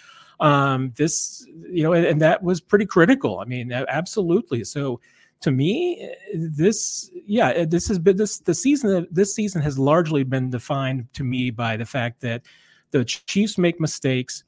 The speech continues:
other te-, teams take advantage of them, and the Chiefs have largely not taken advantage of many of the mistakes that their opponents give them.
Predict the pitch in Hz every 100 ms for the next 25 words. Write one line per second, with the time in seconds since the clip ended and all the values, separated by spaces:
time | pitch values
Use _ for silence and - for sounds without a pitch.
0 | 151 160 175 170 - 160 143 170 139 127
1 | 131 127 127 123 123 123 120 113 185 175
2 | 147 131 143 156 139 143 123 147 165 -
3 | 147 139 127 117 123 123 113 120 113 131
4 | 135 120 120 113 135 123 - 123 135 123
5 | 117 135 117 - 120 107 - -